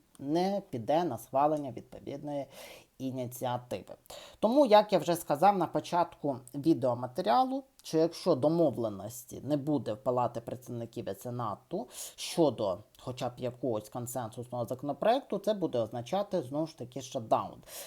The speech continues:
З приводу тих чотирьох законодавчих ініціатив, які розглядалися Палатою представників, я сказав, що, е, з приводу бюджетних асигнувань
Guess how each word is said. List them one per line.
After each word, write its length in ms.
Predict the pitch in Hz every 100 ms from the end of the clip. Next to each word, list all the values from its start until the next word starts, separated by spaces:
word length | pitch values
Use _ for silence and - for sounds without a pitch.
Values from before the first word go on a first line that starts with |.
| -
З 100 | -
приводу 460 | 196 208 160 131
тих 500 | 123 - 180 170 - -
чотирьох 460 | 147 - 160 156
законодавчих 800 | 127 131 143 139 139 127 131 123
ініціатив, 680 | 139 127 123 131 123 147 117
які 340 | 113 - 127
розглядалися 1000 | 95 123 123 135 123 117 101 101 120 104 - _ _ _ _ - -
Палатою 420 | 151 139 131 127 123
представників, 680 | 143 - 170 180 180 262 170
я 140 | 143
сказав, 480 | - 147 113 98 101
що, 380 | - - 107 - - - - - - -
е, 120 | -
з 140 | - -
приводу 920 | - 175 131 123 135 131 127 120 113 - _ -
бюджетних 600 | 151 139 170 160 143 131
асигнувань 920 | 131 151 123 143 135 151 131 117 117